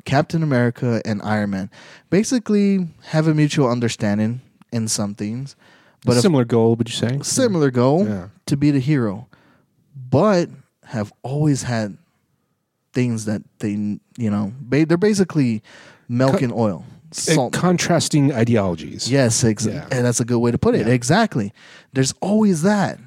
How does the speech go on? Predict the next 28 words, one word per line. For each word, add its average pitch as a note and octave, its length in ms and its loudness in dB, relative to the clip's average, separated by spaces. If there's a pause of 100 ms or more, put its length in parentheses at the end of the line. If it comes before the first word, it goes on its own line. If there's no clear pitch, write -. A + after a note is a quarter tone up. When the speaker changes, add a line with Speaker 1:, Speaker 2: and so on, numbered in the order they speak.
(120)
Speaker 1:
and A#2 140 -6
it's A#2 140 -6
always D3 340 0
deep C#3+ 260 0
down, A2+ 640 0
and, A#2 120 -4
you A#2 100 0
know, A2+ 160 0
Speaker 2:
Yeah. A#2 100 0
Speaker 1:
it, - 120 -8
and A#2 180 -6
it A2+ 60 -4
gets B2+ 280 -2
really F#3+ 260 2
personal C3 500 -2
sometimes, G2+ 580 -4
you G#2+ 60 0
know, G#2+ 280 2 (340)
Speaker 2:
<laughs> - 300 -4
Speaker 1:
that A2+ 200 0
it C#3 80 2
really F3+ 320 0 (800)
irks - 320 -2
them. B2+ 300 0 (200)
Speaker 2:
Right. A2+ 320 -2 (100)
Speaker 1:
You A2 160 -2
know, G#2+ 220 2
Speaker 2:
Right. A2+ 180 -4